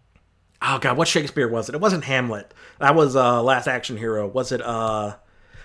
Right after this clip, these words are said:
what was the Arnie Shakespeare this time around? Um, oh, God, I think it was Macbeth. Arnie's, Arnold Schwarzenegger in Macbeth.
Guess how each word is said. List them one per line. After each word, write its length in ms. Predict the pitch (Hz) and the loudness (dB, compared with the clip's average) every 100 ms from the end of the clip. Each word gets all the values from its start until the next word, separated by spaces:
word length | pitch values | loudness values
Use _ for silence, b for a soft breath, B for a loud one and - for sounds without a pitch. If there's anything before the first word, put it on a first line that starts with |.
| - | 2
what 100 | 254 | 2
was 100 | - | 2
the 80 | |
Arnie 500 | 185 151 143 120 107 | 0 0 -2 -6 -8
Shakespeare 580 | - 135 110 - 117 110 | -6 -6 -6 -6 -2 -2
this 200 | 107 107 | -2 -6
time 200 | - 113 | -6 -6
around? 540 | 110 107 104 104 98 - | -6 -6 -6 -8 -10 -10
Um, 640 | 113 107 104 104 101 104 _ - - - - - _ - _ _ _ - | -4 -4 -4 -6 -8 -12 _ -20 -20 -20 -20 -20 _ -20 _ _ _ -10
oh, 240 | 156 156 | -2 -2
God, 340 | 143 139 123 127 147 | -2 -2 -2 -4 0
I 100 | 151 | 0
think 160 | 233 | 2
it 40 | 220 | 2
was 120 | 151 | 2
Macbeth. 580 | 139 - 127 147 - - _ _ | 0 0 0 0 -4 -20 _ _
Arnie's, 380 | 131 139 147 139 139 - | 2 4 2 -2 -4 2
Arnold 260 | 139 147 139 | 4 4 4
Schwarzenegger 440 | 147 151 139 139 | 2 2 0 2
in 100 | 139 | 2
Macbeth. 560 | 123 123 127 131 - | 0 -2 0 0 -2